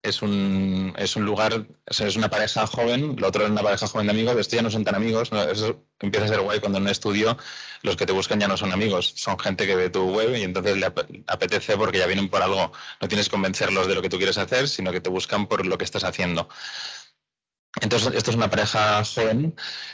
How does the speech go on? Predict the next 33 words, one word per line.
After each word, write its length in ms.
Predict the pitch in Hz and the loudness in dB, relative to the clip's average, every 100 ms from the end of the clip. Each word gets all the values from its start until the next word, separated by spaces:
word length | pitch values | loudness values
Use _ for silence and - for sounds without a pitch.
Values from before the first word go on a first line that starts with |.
| - | -4
que 80 | 98 | 0
en 60 | 98 | 2
dos 120 | 95 | 2
mil 160 | 101 | 2
doce 280 | 104 98 113 | 2 2 2
se 140 | 101 95 | 2 0
meten 280 | 92 98 95 | 0 0 2
en 80 | |
este 180 | 98 - | 2 2
mundo 260 | 95 95 98 | 2 2 4
de 160 | 95 | 2
la 100 | 92 | 2
salud, 680 | - 95 110 120 120 120 117 | 0 2 2 2 2 0 0
en 100 | 101 | 0
la 100 | 90 | 0
cocina 360 | 90 - 98 98 | -2 -2 0 2
sana, 640 | 113 117 113 113 113 113 107 | 2 4 4 4 2 0 0
lo 180 | 98 - | -2 0
que 100 | 98 | 2
luego 280 | 101 110 110 | 2 2 4
ya 260 | 110 107 | 4 2
fue 300 | 104 113 107 | 2 0 2
más 220 | 104 107 | 2 2
de 100 | 107 | 2
moda, 260 | 110 117 117 | 2 2 2
en 80 | 107 | 0
este 180 | 98 101 | 0 -2
momento 280 | 98 98 | 0 0
no 80 | 98 | 0
era 100 | 95 | 0
tan 140 | 98 98 | 0 2
de 40 | |
moda, 340 | 107 113 131 | 2 2 0